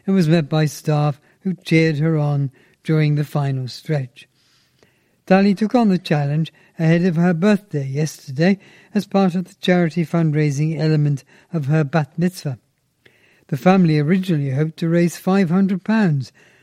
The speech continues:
but their Just Giving page has now raised a total of one thousand nine hundred and thirty-two.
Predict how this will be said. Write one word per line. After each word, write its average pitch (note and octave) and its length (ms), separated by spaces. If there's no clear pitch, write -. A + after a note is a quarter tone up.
but E3 180
their D#3+ 200
Just G3 340
Giving E3 360
page D#3 420
has C#3 160
now F3 240
raised D#3 400
a D3+ 60
total D3+ 400
of C#3 120
one F#3 200
thousand D#3+ 420
nine E3 240
hundred E3 340
and D#3 120
thirty-two. D3 680